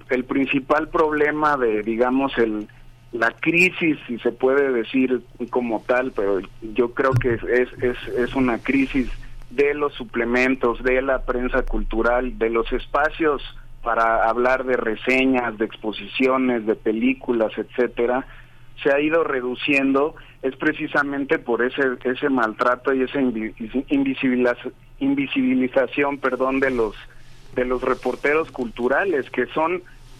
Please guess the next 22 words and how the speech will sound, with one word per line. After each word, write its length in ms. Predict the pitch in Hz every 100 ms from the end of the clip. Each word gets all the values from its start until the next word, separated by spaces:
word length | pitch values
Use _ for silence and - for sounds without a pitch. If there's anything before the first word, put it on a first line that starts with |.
| -
eh, 340 | 135 127 120 113
finalmente 720 | 139 135 147 156 156 - 165 - - -
personas 540 | 123 123 143 147 156 -
que 420 | 131 113 87 123
entienden 680 | 127 - 170 196 196 147 135
una 300 | 143 147 143
obra 260 | 143 147
de 160 | 131 117
arte 380 | 117 117 - 151
y 40 |
pueden 380 | - 143 147 139
hacer 300 | 117 131 127
periodismo 720 | 143 139 123 113 127 135 135
con 260 | 127 113 120
ellas, 440 | 151 139 107 98
¿no? 260 | 107 117 175 -
Entonces, 480 | 110 107 123 139 135 - -
eh, 320 | 117 113 110
deberían 720 | 117 117 123 127 139 147 151
tener 380 | 147 120 123 131
un 160 | 139 135
lugar, 480 | 123 113 120 123